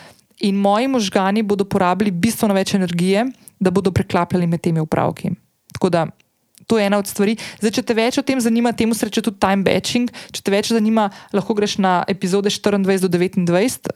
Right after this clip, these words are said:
tega podcasta, bom polinkala, oziroma, uh, kn-,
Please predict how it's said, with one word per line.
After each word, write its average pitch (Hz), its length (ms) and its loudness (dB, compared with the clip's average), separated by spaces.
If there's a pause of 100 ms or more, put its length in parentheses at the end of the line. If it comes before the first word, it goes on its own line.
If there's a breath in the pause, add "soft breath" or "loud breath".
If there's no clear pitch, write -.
tega 190 180 2
podcasta, 196 600 0
bom 190 160 -2
polinkala, 226 560 0 (340 loud breath)
oziroma, 208 720 0 (220)
uh, 175 640 0
kn-, 214 160 -2